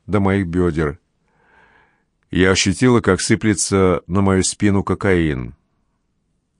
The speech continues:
Прошли годы с тех пор, как мы вместе делали это. Я не шевельнулась.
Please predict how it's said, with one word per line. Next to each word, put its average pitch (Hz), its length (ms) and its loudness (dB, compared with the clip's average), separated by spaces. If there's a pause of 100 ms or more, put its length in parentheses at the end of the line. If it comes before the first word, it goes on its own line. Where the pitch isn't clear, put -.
(420)
Прошли 120 340 0
годы 123 460 2
с - 80 -2
тех 101 220 0
пор, 110 200 0
как 98 220 0
мы 95 160 0
вместе 92 420 -2
делали 78 640 -2
это. 71 440 -6 (920)
Я 90 480 2
не 92 100 0
шевельнулась. 107 880 0